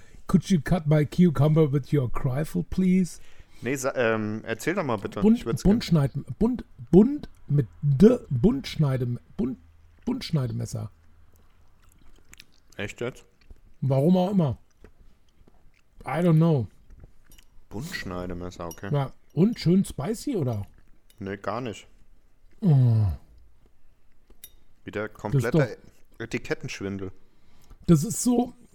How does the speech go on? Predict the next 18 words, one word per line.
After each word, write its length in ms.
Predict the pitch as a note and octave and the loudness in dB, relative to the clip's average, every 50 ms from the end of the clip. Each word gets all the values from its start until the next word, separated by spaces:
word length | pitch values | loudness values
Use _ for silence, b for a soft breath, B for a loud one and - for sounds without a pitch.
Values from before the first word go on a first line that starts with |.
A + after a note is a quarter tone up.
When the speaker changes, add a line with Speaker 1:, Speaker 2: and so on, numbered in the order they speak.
| - - | -20 -20
Speaker 1:
<clears throat> 320 | - - - - - - - | -20 -20 -20 -20 -14 0 4
wir 720 | F3 G#3 E3+ F3 E3 D3 C#3 - - - C#3 E3 F#3 F3+ | 6 8 10 10 8 8 6 2 -2 -2 2 2 4 4
nennen 240 | F3+ F#3+ G#3 G#3+ | 2 2 0 0
das 160 | A3 F#3 - - | -2 -4 -2 0
ja 240 | G3 F#3 F#3 F3+ - - - - - - | 0 0 0 -2 -4 -8 -14 -18 -14 -2
in 120 | - E3+ F3+ | -2 -2 0
unserem 560 | - E3+ D#3 C3+ D#3 D#3+ D#3 D3+ D3+ D3+ - - - - _ _ - | 2 0 0 2 2 2 2 2 0 -2 -4 -10 -20 -20 _ _ -8
Gastro-Fachjargon. 1500 | D#3 F3+ - - - - - E3+ F#3 F#3 - - - F3 E3+ D#3+ - - F#3 D#3+ C#3 B2 G#2+ C3 B2+ C3+ E3+ F#3+ F3 - - - _ _ - - - - - - - - | -8 -6 -6 -8 -10 -6 0 2 2 2 0 -2 -4 -4 -4 -4 -4 -2 0 0 0 0 -2 -2 -2 -2 -2 -4 -6 -8 -14 -20 _ _ -20 -20 -20 -20 -20 -20 -20 -16
Speaker 2:
Ist 140 | - - - | -10 -8 -6
überhaupt 360 | D3+ D#3 - G#3+ A#3+ - - | -4 -2 -2 -2 -4 -4 -4
nicht 160 | E4+ C4 - - | -6 -4 -4 0
scharf. 400 | - B2 A2+ A2 - - - - - | 0 2 2 2 0 -4 -20 -14 -8
Null. 360 | C#3+ E3 A3+ D4+ D#4 D3+ G#2 - - - | -2 -2 -2 0 -2 -4 -6 -8 -4 0
Speaker 1:
Mhm. 580 | E3+ E3 D#3+ D#3 D3+ D3+ D3 D3+ E3+ E3+ D#3 - _ _ _ - - - - - - - - - - - _ - - - - - _ _ _ - - - - - - - - - - _ - - - - - - | 2 4 6 6 6 6 4 4 2 2 0 -4 _ _ _ -20 -20 -20 -20 -20 -20 -20 -20 -20 -20 -20 _ -20 -20 -20 -20 -20 _ _ _ -20 -20 -20 -20 -20 -20 -20 -20 -20 -20 _ -20 -20 -20 -18 -10 -2
Weißt 260 | D#3 D3 F3+ - - | 2 2 2 4 4
du, 40 | F3+ | 6
Speaker 2:
Ist 60 | F#3 | 6
Speaker 1:
wieso? 460 | E3 C#3 G3+ A3 G#3+ G3+ G#3+ A#3 A3 | 8 8 8 8 8 8 6 4 0